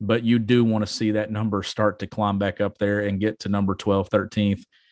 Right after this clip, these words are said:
in KenPom. And I said yesterday on, uh, on Kentucky Daily that I wanna see Kentucky the next five games. Last night, Florida and the S E C tournament, if they advance all the way to the finals, I wanna look and see where they are in defensive efficiency c-,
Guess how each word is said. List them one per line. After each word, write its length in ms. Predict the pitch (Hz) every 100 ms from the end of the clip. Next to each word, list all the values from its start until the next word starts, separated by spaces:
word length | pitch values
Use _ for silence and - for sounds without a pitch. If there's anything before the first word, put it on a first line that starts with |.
| _
in 160 | 110 104
KenPom. 640 | - 104 - 101 98 98
And 80 | 101
I 100 | 110
said 300 | - 127 107
yesterday 680 | 110 107 - 104 101 98 95 _ _ _ _ _
on, 260 | 101 104 101
uh, 260 | 98 98 95 110 -
on 100 | 101
Kentucky 380 | 95 98 107 98
Daily 320 | 104 110 104
that 100 | 98
I 120 | 98
wanna 320 | 101 107 117 110
see 580 | - 110 107 104 101 - _ _ _ _ _ -
Kentucky 680 | 101 123 110 107 101 104
the 120 | - 107
next 360 | 107 107 -
five 260 | - 101 92
games. 300 | 101 87 90
Last 300 | 101 113 120
night, 300 | 117 113 - _ _ -
Florida 500 | - 110 110 107 107
and 120 | 107
the 100 | 101
S 180 | 104 104
E 40 | 98
C 160 | 110
tournament, 380 | 95 110 104 98
if 80 | 92
they 100 | 104
advance 300 | 104 101 -
all 80 | 104
the 40 |
way 120 | 101
to 40 | 92
the 60 | 92
finals, 420 | 113 117 104 -
I 100 | 98
wanna 280 | 104 117 107
look 300 | 101 110 107
and 80 | 104
see 160 | -
where 160 | 107 104
they 100 | 104
are 220 | 101 101
in 160 | 101 98
defensive 480 | 104 - 104 98
efficiency 580 | 95 - 101 98 - 101
c-, 100 | -